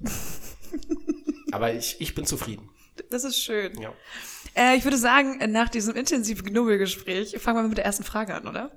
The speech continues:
Speaker 2: Ja, sehr gerne.
Speaker 1: Hast du Bock?
Speaker 2: Ich freue mich.
Speaker 1: Und jetzt so, dass ich dir das vielleicht sogar abkaufen <laughs> kann. Nein,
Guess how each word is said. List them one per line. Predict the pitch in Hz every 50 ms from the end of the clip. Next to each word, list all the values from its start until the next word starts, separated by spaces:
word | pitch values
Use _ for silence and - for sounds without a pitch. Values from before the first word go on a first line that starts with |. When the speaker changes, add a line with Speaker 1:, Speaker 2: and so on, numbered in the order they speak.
| - _ - _ _ _ _ _ - - - - _ _ _
Speaker 2:
Ja, | - 156 160 151 147
sehr | 120 110 135 139 156 156
gerne. | 156 - - 151 160
Speaker 1:
Hast | 214 208 - -
du | 202
Bock? | 165 185 196 220 285 359 - -
Speaker 2:
Ich | 131 127 - -
freue | - - - 135 131 135 139
mich. | 135 123 110 104 - - - - - - _ _ - - - - _ _ - - - - _ _ _ _ - - _ _ -
Speaker 1:
Und | 202 190 190 196 180 190
jetzt | 196 226 247 -
so, | - 247
dass | 233 226
ich | 226 226
dir | - 220
das | 214 -
vielleicht | - 220 208 -
sogar | 196 190 -
abkaufen | 208 - - - - 180 175 175 - - 214
<laughs> |
kann. | 175 - - - 285 - - 277 - - 285 - - 285 - - 285 - - 277 311 - - - 285 302 - - - 277 - - - _ -
Nein, | - 156 160